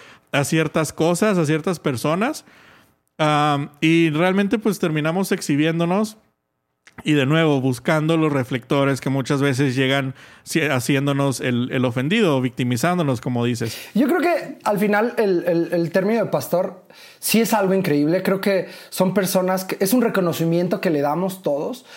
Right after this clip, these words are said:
Speaker 2: No es, eh, y más allá de que sea, hoy en día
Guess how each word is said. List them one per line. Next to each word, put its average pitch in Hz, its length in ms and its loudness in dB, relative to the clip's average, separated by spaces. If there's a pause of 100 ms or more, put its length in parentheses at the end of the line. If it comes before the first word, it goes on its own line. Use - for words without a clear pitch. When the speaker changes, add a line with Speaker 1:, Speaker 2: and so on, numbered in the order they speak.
(220)
Speaker 2:
No 165 100 2
es, 175 280 -4
eh, 160 600 0
y 180 520 2
más 208 220 2
allá 240 240 2
de 240 120 -2
que 202 100 0
sea, 185 460 0 (260)
hoy 220 160 2
en 240 100 4
día 220 440 0